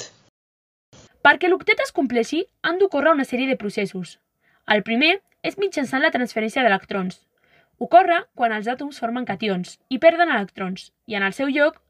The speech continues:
altres els guanyen i donen origen als anions. Perquè això passi, es requereix que la diferència electronegativa entre àtoms tingui un valor alt,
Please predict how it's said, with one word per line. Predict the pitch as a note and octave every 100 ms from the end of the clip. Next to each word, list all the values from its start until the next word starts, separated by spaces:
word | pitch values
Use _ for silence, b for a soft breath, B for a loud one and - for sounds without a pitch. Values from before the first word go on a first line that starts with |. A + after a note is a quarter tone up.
| _
altres | C4 C4+ C#4 A#3
els | G3
guanyen | B3 C#4 D4 F4+ -
i | A#3+
donen | A3 C4+ C#4
origen | A3+ A#3 A3+
als | G3
anions. | G3 G3+ F3+ E3+ - _ _ b b b b b b
Perquè | A#3+ B3
això | D4 F#4
passi, | G4+ G4 F#4
es | B4+ - E4+
requereix | G4 F4+ B3+ -
que | A3+
la | G#3
diferència | G#3 A3 A3 G#3
electronegativa | G3 F#3+ G3+ G3 G3 F#3+ D#4+ C4
entre | A#3 G3 A3
àtoms | - F#4+ F#4+
tingui | C4 C4
un | C4
valor | A3 G#3
alt, | F3+ F3